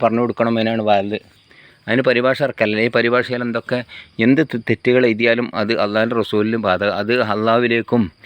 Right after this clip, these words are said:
റസൂലിലേക്കും മടക്കുന്നൊരു ദ-, ഒരു നശിച്ച സ-, ആളുകളായിട്ട് ഇപ്പം ജനങ്ങൾ മാറുന്നുണ്ട്. അതിനൊക്കെ വഴി വെച്ച് കൊടുത്തത് ഇങ്ങനത്തെ ഈ പരിഭാഷ ഇറക്കിയ ആളുകളാണ്. നമ്മൾ പരിഭാഷനെ ന്യായീകരിക്കുന്ന ആളല്ല, പണ്ട് ഇപ്പോഴും എപ്പോഴും. നമ്മൾ ഉസ്താദ്മാരൊന്നും അതിനെ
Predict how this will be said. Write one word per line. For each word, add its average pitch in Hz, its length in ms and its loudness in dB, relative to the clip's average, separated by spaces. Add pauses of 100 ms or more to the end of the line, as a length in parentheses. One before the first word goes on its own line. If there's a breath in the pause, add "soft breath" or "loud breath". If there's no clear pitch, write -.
(300 loud breath)
റസൂലിലേക്കും 131 640 2
മടക്കുന്നൊരു 117 520 2 (480 loud breath)
ദ-, 80 180 0
ഒരു 120 200 2
നശിച്ച 120 520 0
സ-, 123 120 -2 (800 loud breath)
ആളുകളായിട്ട് 123 520 2
ഇപ്പം 123 160 2 (100)
ജനങ്ങൾ 113 300 0 (100)
മാറുന്നുണ്ട്. 107 420 -2
അതിനൊക്കെ 117 360 -2
വഴി 123 240 2
വെച്ച് - 220 -8
കൊടുത്തത് 147 280 0
ഇങ്ങനത്തെ 143 280 0
ഈ - 60 -12
പരിഭാഷ 120 280 2 (100)
ഇറക്കിയ 98 240 -2
ആളുകളാണ്. 82 440 -4
നമ്മൾ 98 220 -8
പരിഭാഷനെ 120 460 0
ന്യായീകരിക്കുന്ന 95 560 -4
ആളല്ല, 87 220 -6 (100)
പണ്ട് 92 260 -4
ഇപ്പോഴും 95 280 -2
എപ്പോഴും. 90 260 -6 (400 loud breath)
നമ്മൾ 113 200 2
ഉസ്താദ്മാരൊന്നും 123 520 0
അതിനെ 117 160 0